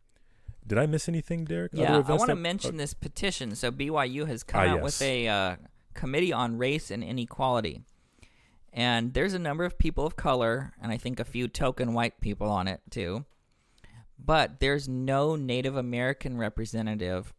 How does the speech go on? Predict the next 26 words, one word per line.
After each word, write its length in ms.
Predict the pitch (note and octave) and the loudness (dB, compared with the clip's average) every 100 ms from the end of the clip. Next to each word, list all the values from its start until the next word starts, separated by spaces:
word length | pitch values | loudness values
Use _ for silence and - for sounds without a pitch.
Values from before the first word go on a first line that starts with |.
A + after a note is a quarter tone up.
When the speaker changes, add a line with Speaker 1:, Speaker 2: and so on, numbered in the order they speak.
| _ | _
Speaker 2:
on 200 | G2 G2+ | -6 -4
this 180 | G2 - | -4 -2
panel. 520 | - G#2+ F#2+ E2+ A2 - _ _ _ - | -2 -2 -4 -6 -10 -14 _ _ _ -8
And 120 | A2 | -4
I 120 | B2+ | -4
think 340 | - B2+ F2 | -4 -6 -4
given 320 | C3 C3+ C#3+ C3+ | 0 0 0 0
our 200 | A2 B2 | 0 0
history, 640 | C#3+ D3 - C3 B2+ F3 - - - - _ _ _ _ - | -4 -6 -6 -4 -2 -4 -8 -16 -20 -20 _ _ _ _ -10
you 80 | A#2 | -2
know, 240 | C3 A2 - - _ _ _ _ _ _ | 2 0 -2 -20 _ _ _ _ _ _
with, 380 | D3 C3+ - - - - | 0 0 0 -8 -16 -8
with 180 | C3+ C#3 | -6 -2
Native 220 | B2 C#3 | 0 0
Americans, 560 | C#3 G#2+ A2 C#3+ D3 | 0 0 0 -4 -2
you 20 | C#3+ | -2
know, 100 | C3+ | 0
B 160 | E3 | 0
Y 140 | A3+ G#3 | 0 0
U 240 | A#3 A3 | -2 -6
sits 460 | - C4 G#3 - - | 0 0 0 -4 -4
on 240 | D#3+ C#3+ | -2 2
Native 240 | A2 C3+ E3 | 2 2 0
American 500 | C#3 C3+ C#3+ D#3+ D#3 | -2 -4 -4 -6 -4
land. 460 | G3+ E3+ F2+ F#2+ - - - - | -2 0 -2 -6 -14 -20 -20 -6
And 460 | A#2 A#2+ A#2 A2+ | -2 0 0 -4